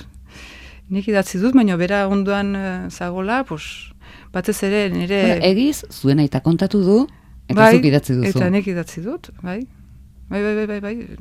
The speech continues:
Speaker 1: Bera lagundu dat, e, ni nahi nuena eta hortaz, hortaz nahi nuen, e, osea, arrasungi ikusi nuen Elustondon laguntza zen, ni nahi nuena zen idatzi, baino,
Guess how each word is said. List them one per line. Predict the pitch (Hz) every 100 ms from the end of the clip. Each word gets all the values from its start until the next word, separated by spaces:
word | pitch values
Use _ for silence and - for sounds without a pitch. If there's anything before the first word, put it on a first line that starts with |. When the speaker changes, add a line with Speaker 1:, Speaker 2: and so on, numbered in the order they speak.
| - - - - - - 214 226 175
Speaker 1:
Bera | 170 165
lagundu | 160 160 165
dat, | 196 208 - 175
e, | - 175 - - - -
ni | 214
nahi | 226 226
nuena | 233 240 240
eta | 190
hortaz, | 185 220 214 - -
hortaz | 196 190 214 208 202 196 190 - - - - -
nahi | 190 185 185
nuen, | 202 202 190 180
e, | 170 165 160 - - - - -
osea, | 175 185
arrasungi | 180 196 196 190
ikusi | 185 180 185
nuen | 190 185
Elustondon | 185 175 175 196 196 190 185 180 - - - - - - -
laguntza | 190 180 180 196
zen, | 175 180
ni | 202
nahi | 208
nuena | 208 214 214 - -
zen | - 190 180
idatzi, | 170 180 208 214 214
baino, | 196 170 165 160 -